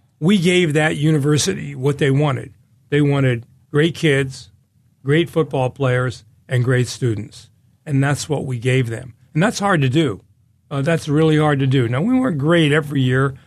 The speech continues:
We were pretty good. And so I, I think if you can do that, uh, and make sure that that family atmosphere that a lot of teams talk about today, but we truly had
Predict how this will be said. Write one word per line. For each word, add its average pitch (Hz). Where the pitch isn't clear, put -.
We 180
were 208
pretty 180
good. 139
And 139
so 151
I, 147
I 143
think 185
if 131
you 165
can 135
do 156
that, 131
uh, 131
and 143
make 151
sure 143
that 123
that 127
family 139
atmosphere 139
that 123
a 131
lot 139
of 135
teams 131
talk 139
about 123
today, 123
but 127
we 147
truly 135
had 127